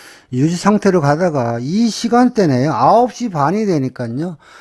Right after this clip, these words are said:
어차피, 자, 장타, 메인 매도,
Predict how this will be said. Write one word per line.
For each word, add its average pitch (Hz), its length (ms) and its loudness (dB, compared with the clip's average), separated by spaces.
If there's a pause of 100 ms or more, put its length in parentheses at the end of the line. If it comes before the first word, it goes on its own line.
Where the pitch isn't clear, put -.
(160)
어차피, 156 840 0 (680)
자, 113 320 -6
장타, 196 680 0 (100)
메인 214 500 4
매도, 175 680 0